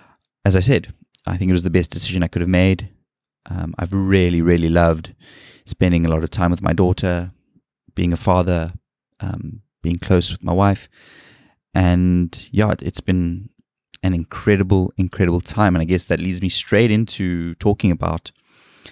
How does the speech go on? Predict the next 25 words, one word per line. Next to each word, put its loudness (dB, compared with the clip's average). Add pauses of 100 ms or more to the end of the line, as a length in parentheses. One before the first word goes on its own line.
(320)
uh, -14
the -2
sort 0
of -6
the -6
secret -2
point, 2
which -2
was 0 (520)
I -6
was -6
gonna -4
let -4
you -2
in 2
on -2 (120)
what -2
fatherhood 0
has -4
been -2
like, -2
my 0
experience -2
so -4
far, 0